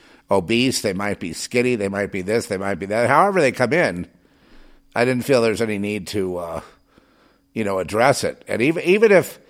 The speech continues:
the, they, they say there was c-, some appropriation,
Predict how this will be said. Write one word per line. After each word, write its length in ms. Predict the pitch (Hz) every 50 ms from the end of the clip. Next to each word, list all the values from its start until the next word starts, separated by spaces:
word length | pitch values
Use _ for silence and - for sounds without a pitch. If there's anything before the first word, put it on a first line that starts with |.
| _ - _ _ _ _ _ _ _ -
the, 300 | 104 107 123 120 120 95 -
they, 320 | 90 110 107 113 123 117
they 240 | 113 101 123 120 117
say 180 | - - 131 127
there 140 | 123 117 113
was 160 | 110 98 - -
c-, 140 | 131 117
some 200 | 107 - 123 110
appropriation, 1080 | 110 101 - - 135 135 - 117 107 107 110 120 143 156 - - 104 85 76 80 71